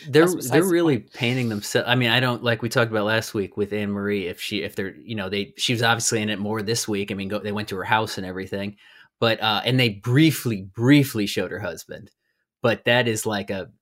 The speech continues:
Speaker 1: I mean, to have the husband of a housewife being credibly accused of rape is something that they cannot do.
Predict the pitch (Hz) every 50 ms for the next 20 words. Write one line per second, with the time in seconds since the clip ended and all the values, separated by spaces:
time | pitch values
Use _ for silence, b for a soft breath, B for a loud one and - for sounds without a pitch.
0 | _ _ _ _ _ _ _ _ _ _ _ _ - 120 120 120 120 113 131 120
1 | 123 135 131 135 131 117 - - 107 117 120 117 110 104 80 - - 73 101 120
2 | 127 127 120 127 147 139 131 117 - 123 117 104 113 110 104 127 117 110 113 -
3 | - 113 104 98 95 - _ 113 110 104 101 101 101 - - - 131 123 120 135
4 | 123 131 127 117 107 104 - - 117 110 104 101 - 98 92 104 101 101 98 92
5 | - - 101 - - 117 107 101 117 107 101 95 - - 101 101 101 - 113 104
6 | 101 98 92 - - 107 104 92 85 -